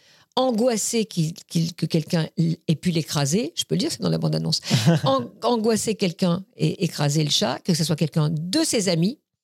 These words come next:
Speaker 1: qui mente. Donc, cette angoisse énorme, elle est énorme et drôle aussi, parce que c'est pour un chat, même si c'est dramatique, et c'est parce que ses copains lui mentent. Et donc, ce qu'il faut faire, c'est être engagé à fond, quoi, et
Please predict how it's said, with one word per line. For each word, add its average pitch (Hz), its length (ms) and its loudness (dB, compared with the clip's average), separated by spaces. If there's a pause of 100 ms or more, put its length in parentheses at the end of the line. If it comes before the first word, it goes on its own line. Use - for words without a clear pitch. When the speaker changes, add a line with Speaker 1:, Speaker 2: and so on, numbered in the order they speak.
(340)
Speaker 1:
qui 214 160 2
mente. 160 320 -2 (440)
Donc, 214 340 0
cette - 320 -2
angoisse 180 560 0 (100)
énorme, 190 760 2 (520)
elle 170 240 4
est 160 260 0
énorme 185 480 2 (120)
et 165 100 0
drôle 170 400 0
aussi, 165 320 0
parce 185 180 -2
que - 80 -2
c'est 160 220 -2
pour - 220 -4
un 151 100 2
chat, 262 360 0 (180)
même 160 200 2
si 156 120 -6
c'est 156 160 -4
dramatique, 175 680 0 (260)
et 185 60 2
c'est 180 120 -2
parce 165 140 0
que - 80 -2
ses 156 160 0
copains 220 260 0
lui 269 140 2
mentent. 185 340 0 (1120)
Et 175 120 4
donc, 175 420 -2
ce - 120 -4
qu'il - 160 0
faut 160 140 -2
faire, 214 300 0
c'est 170 120 0
être - 120 0
engagé 143 480 0
à 160 100 0
fond, - 560 0
quoi, - 220 -6 (260)
et 165 160 2